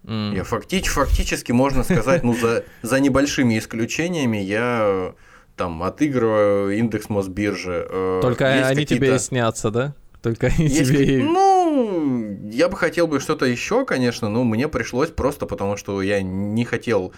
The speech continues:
Speaker 2: рисковать, мне пришлось, мы с тобой уже советовались тогда, и мне пришлось продать там, допустим, э, Яндекс, который у меня был куплен там, э, на этом
Speaker 1: Мгм.
Speaker 2: же счете на Тиньковском, Тиньковские бумаги, э, что там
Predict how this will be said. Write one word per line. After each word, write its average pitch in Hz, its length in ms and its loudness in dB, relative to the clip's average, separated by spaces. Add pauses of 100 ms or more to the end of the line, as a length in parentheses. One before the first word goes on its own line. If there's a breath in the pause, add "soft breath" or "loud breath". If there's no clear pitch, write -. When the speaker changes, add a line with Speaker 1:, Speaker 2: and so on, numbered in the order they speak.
(300 loud breath)
Speaker 2:
рисковать, 120 560 -2
мне 117 120 0
пришлось, 117 520 -4
мы 98 80 -8
с - 60 -18
тобой 92 260 -6
уже 87 100 -10
советовались 117 680 -2
тогда, 92 340 -2
и 90 260 -6
мне 101 160 -4
пришлось 104 360 -6
продать 98 500 0
там, 90 240 -4
допустим, 85 520 -10 (500 loud breath)
э, 85 560 -6 (1000)
Яндекс, 117 600 -2
который 117 360 0
у 113 40 0
меня 113 260 0
был 107 280 -2
куплен 101 480 -6
там, 95 400 -4
э, 113 140 -4
на 107 120 -2
этом 139 240 -2
Speaker 1:
Мгм. 110 60 -6
Speaker 2:
же 98 100 -8
счете 101 300 -4
на 95 120 -4
Тиньковском, 98 640 -8
Тиньковские 110 960 -2
бумаги, 98 800 -2 (460 loud breath)
э, 92 680 0
что - 160 -6
там 85 320 -12